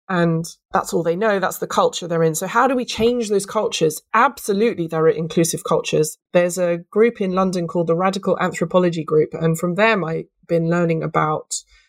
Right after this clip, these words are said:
a place in Africa where it's actually, I think it's in the Congo,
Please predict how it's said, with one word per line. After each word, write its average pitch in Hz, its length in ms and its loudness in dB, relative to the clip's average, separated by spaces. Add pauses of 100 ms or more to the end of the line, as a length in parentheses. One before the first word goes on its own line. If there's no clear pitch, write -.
(200)
a 160 40 0
place 170 400 0
in 156 80 -2
Africa 165 460 0
where 151 380 0
it's - 160 0
actually, 170 520 0
I 190 40 -6
think 254 180 0
it's - 120 -6
in 240 100 4
the 196 60 2
Congo, 208 680 0